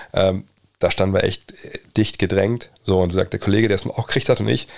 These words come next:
standen da eine halbe Stunde, bis die anderen vier dazu kamen,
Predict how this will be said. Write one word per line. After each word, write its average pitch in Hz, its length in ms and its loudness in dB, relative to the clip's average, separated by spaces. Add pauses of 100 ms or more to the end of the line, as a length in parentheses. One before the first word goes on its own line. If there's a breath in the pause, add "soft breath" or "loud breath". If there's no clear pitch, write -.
(320 loud breath)
standen 123 320 2
da 120 60 4
eine 101 140 2
halbe 127 180 2
Stunde, 127 240 0
bis 113 100 0
die - 80 0
anderen 131 260 2
vier 143 200 0
dazu 131 240 0
kamen, 151 320 0